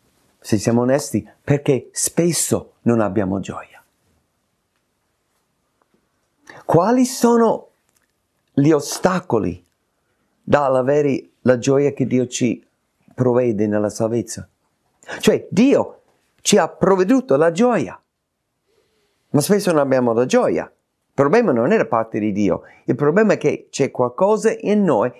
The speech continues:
che ci ostacola da avere la gioia. Visto che la gioia è così meravigliosa e così importante,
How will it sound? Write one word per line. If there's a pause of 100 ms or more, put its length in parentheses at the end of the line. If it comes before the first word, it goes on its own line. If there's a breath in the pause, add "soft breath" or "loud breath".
che
ci
ostacola (160 loud breath)
da
avere
la
gioia. (1120)
Visto
che
la
gioia
è
così
meravigliosa
e
così
importante,